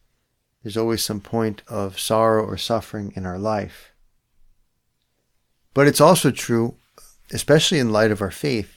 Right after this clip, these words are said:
in light of the reality of God and his love for us, that there's always reasons for joy.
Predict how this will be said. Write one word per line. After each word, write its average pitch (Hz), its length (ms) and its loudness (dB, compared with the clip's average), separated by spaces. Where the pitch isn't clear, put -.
in 104 160 -6
light 104 260 -2
of 95 120 -8
the 98 80 -8
reality 101 680 -2
of 98 380 -12
God 110 320 4
and 95 140 -14
his 98 160 -14
love 113 180 -2
for - 180 -16
us, - 360 -20
that 117 80 -6
there's 117 180 0
always 175 320 4
reasons 135 320 -6
for - 160 -10
joy. 92 460 -10